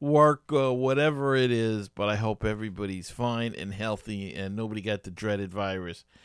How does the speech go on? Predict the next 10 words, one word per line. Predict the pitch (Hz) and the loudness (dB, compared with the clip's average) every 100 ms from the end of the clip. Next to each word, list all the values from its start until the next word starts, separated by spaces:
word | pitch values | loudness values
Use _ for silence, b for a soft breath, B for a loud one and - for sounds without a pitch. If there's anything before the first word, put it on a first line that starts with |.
| B B B | B B B
And, | 107 107 98 95 95 95 95 | -4 -2 -2 -4 -4 -6 -4
uh, | 95 92 90 90 85 _ b b b b | -4 -2 -2 -4 -8 _ b b b b
you | - 123 | -8 -4
know, | 104 95 90 - | -2 -2 -6 -10
you | 110 107 | -6 -4
stay | - - 113 101 | -2 0 0 0
with | 98 98 | -2 -2
us. | 87 - - | -2 -6 -8
And, | 98 90 90 85 | -8 -6 -6 -8
uh, | 87 85 82 85 87 | -8 -8 -8 -10 -10